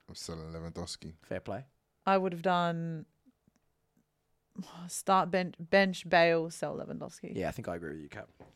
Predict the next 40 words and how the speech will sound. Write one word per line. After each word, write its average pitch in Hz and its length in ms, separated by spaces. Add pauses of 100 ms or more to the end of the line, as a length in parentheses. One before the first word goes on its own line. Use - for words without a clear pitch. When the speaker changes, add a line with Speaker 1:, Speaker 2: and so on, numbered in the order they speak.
(100)
Speaker 2:
I 123 60
think 143 100
I'll 139 60
start 104 200
Suarez 107 320
as 95 60
well 107 180
'cause 107 140
he's 101 120
just 107 240
a, 87 160
an 98 100
animal, 113 300 (140)
and 127 120
y-, - 80
you 139 140
can't, 135 280 (100)
you 135 80
can't 139 240
go 127 160
start 113 300
Suarez, 107 340
bench 104 220
Lewandowski 98 460
'cause 104 100
Bale 110 240
will 104 80
come 98 200
in 98 80
and 92 80
change 90 220
a - 20
game 90 280
Speaker 3:
No. 160 120
Speaker 2:
in - 80
any 101 160
position. 87 420 (300)
So 123 120
you, 123 100 (120)
if - 180